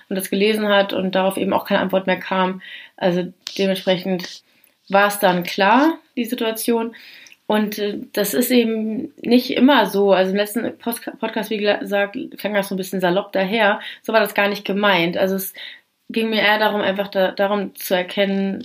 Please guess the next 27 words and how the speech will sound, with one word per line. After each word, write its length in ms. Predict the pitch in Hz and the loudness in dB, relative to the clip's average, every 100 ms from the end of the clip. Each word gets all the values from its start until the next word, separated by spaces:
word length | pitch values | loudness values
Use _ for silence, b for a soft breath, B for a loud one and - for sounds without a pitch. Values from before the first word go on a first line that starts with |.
| - | -12
oder 240 | - 180 175 | -6 -4 -2
darüber 240 | 180 175 | -2 -4
zu 140 | - | -8
sprechen, 340 | - 190 185 190 | -6 -4 -2 -4
dass 140 | 180 | -2
man 100 | 180 | -2
da 80 | 175 | -2
Akzeptanz 720 | - - 170 190 233 240 - B B B B B _ | -4 -6 -2 0 0 -2 -10 B B B B B _
walten 320 | 202 220 247 | 2 2 4
lassen 280 | 240 226 247 | 4 4 2
kann 280 | 247 - 254 | 0 4 4
und 240 | 208 190 | 4 -2
eben 220 | - 180 180 | -2 0 2
lernen 220 | 180 196 | 2 2
kann, 160 | - | -2
damit 180 | 185 175 | 0 0
umzugehen 580 | 190 208 - 202 214 202 | -2 -6 -8 -4 -4 -2
und 120 | 190 | -2
das 220 | 180 175 | -4 -6
zu 100 | - | -8
akzeptieren 560 | 208 - 180 - 220 214 | -8 -8 -14 -6 -2 -2
und 100 | 196 | -2
dass 140 | 180 | -6
es 100 | 185 | -8
auch 140 | - - | -10 -10
okay 360 | - 240 277 | -4 2 6
ist. 140 | 285 | 6